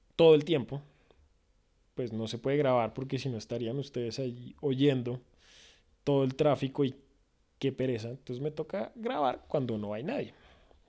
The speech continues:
Por ejemplo, hoy es lunes, dos y media de la mañana,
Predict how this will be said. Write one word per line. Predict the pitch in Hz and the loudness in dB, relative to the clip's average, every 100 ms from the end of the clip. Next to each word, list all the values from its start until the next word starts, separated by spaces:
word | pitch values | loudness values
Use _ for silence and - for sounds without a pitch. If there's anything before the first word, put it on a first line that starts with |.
| _ 131 | _ -8
Por | 123 | -6
ejemplo, | 117 135 - | -6 -2 0
hoy | - 165 170 | 4 6 6
es | 160 - | 2 -2
lunes, | 190 180 196 160 180 - 147 | 2 6 6 6 0 -2 2
dos | 143 160 165 - - | 8 8 8 2 -6
y | 180 | -2
media | 170 170 156 175 | 2 2 4 4
de | |
la | 190 | 4
mañana, | 202 208 202 165 | 2 4 4 2